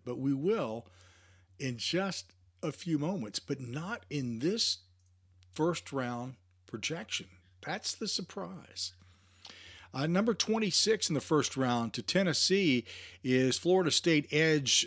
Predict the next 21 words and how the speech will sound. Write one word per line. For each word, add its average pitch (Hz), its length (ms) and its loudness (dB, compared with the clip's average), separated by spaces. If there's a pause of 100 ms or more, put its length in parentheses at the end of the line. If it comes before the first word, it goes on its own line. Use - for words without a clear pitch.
Jermaine 139 520 2
Johnson 143 460 -2
the 104 60 -8
second. - 600 0 (1300)
Uh, 117 340 -2
I 175 120 0
think 143 220 -6
that's, 123 420 0
uh, 110 240 -6 (100)
a 107 80 -10
great, 104 680 -2 (480)
uh, 101 260 -10
projection. 113 880 0 (540)
Um, 104 640 -8 (160)
Tennessee 151 520 2
certainly 143 500 0
could 107 200 -8
use 107 760 -2 (720)
that 123 280 0
skill 110 300 0
set, - 460 -6